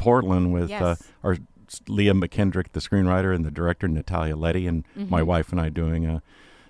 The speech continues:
Speaker 1: doing Q and A's, and the audience
Speaker 2: That's
Speaker 1: loved it. The
Speaker 2: awesome.
Speaker 1: female empowerment. I, I love that story, getting that
Speaker 2: Yeah,
Speaker 1: message
Speaker 2: it's a
Speaker 1: out.
Speaker 2: very
Speaker 1: And,
Speaker 2: important story.
Speaker 1: and, uh, Clint Eastwood's daughter did a great job,
Speaker 2: Mm-hmm.
Speaker 1: Francesca Eastwood, in the show, and, um, she's going on to do
Speaker 2: Wow.
Speaker 1: bigger and better things.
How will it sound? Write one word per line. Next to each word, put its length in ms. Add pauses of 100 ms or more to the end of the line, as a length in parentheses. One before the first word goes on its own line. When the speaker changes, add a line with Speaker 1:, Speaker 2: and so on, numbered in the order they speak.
Speaker 1:
doing 220
Q 240
and 100
A's, 400
and 180
the 220
audience 420
Speaker 2:
That's 80
Speaker 1:
loved 220
it. 160
The 80
Speaker 2:
awesome. 80
Speaker 1:
female 380
empowerment. 580
I, 40
I 20
love 320
that 180
story, 220
getting 180
that 140
Speaker 2:
Yeah, 80
Speaker 1:
message 280
Speaker 2:
it's 80
a 40
Speaker 1:
out. 60
Speaker 2:
very 120
Speaker 1:
And, 60
Speaker 2:
important 360
story. 440
Speaker 1:
and, 380
uh, 200
Clint 320
Eastwood's 340
daughter 420 (100)
did 140
a 40
great 360
job, 400
Speaker 2:
Mm-hmm. 80
Speaker 1:
Francesca 480
Eastwood, 420
in 80
the 60
show, 380
and, 200
um, 320 (180)
she's 140
going 240
on 180
to 80
do 280
Speaker 2:
Wow. 140
Speaker 1:
bigger 200
and 100
better 240
things. 320